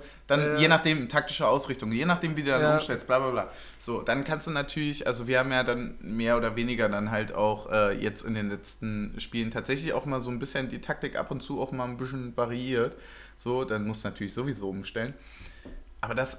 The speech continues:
Speaker 1: das ist ja auch manchmal so ein Konkurrenzdenken, was du damit so anheizt.
Speaker 2: Ja.
Speaker 1: So, ah, fuck, eigentlich gute Trainingswoche gemacht, wieder nicht gestanden, muss ich halt nächste Woche doch mal geben. So.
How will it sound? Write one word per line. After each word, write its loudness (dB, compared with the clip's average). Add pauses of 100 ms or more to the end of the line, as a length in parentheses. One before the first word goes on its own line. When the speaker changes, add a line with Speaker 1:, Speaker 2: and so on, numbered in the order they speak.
Speaker 1:
das 2
ist -2
ja 6
auch 2
manchmal -2
so -2
ein -2
Konkurrenzdenken, -2
was -4
du -10
damit -4
so -6
anheizt. -8
Speaker 2:
Ja. 2
Speaker 1:
So, -6 (220)
ah, -6
fuck, -2
eigentlich -2
gute -6
Trainingswoche -4
gemacht, -8
wieder -6
nicht -8
gestanden, -6
muss -6
ich -16
halt -2
nächste -6
Woche -8
doch -10
mal -10
geben. -12
So. -14